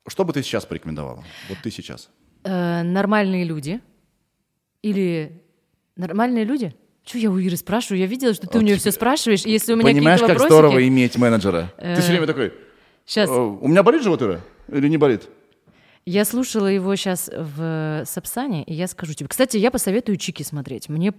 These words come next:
Speaker 2: я вообще не ожидала. Если там закрыть глаза на то, что они маленько вдохновлялись другими, э, этими самыми проектами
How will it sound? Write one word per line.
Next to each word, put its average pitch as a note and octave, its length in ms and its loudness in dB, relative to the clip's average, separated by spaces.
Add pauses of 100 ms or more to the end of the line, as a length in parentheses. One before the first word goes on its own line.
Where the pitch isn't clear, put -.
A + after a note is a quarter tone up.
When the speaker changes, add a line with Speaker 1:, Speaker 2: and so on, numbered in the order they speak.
(160)
Speaker 2:
я D3+ 300 -4
вообще D3+ 420 -6
не C#3+ 100 -8
ожидала. C3+ 460 -12 (340)
Если A3+ 360 -2
там A3+ 260 0 (560)
закрыть A3 440 0
глаза A3 480 0 (200)
на F#3+ 100 -4
то, A#3 140 0
что G#3+ 140 -4
они G3+ 120 2
маленько G#3+ 540 0
вдохновлялись G3+ 680 -2
другими, F#3 680 -4 (460)
э, D#3+ 380 -6
этими F3+ 240 -8
самыми F3 560 -6 (1000)
проектами F#3 640 -4